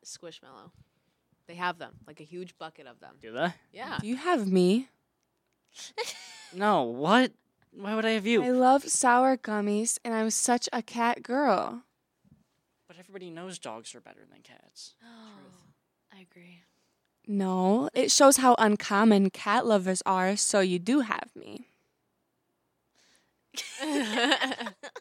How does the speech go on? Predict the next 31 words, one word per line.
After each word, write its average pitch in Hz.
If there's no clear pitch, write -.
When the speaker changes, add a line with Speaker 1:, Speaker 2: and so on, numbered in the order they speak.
Speaker 3:
I'm 220
not 269
even 196
in 190
that -
friend 202
group. 180
I'm 190
just 190
saying -
Speaker 2:
No, 208
Speaker 3:
it's 185
Speaker 2:
you're 175
Speaker 3:
me. 190
Speaker 2:
not. 202
<laughs> -
Speaker 3:
I 233
have 311
a 311
Secret 220
Santa 208
thing 196
with 196
my 196
roommates 196
as 190
well. 185
You 196
know, 190
we 196
live 185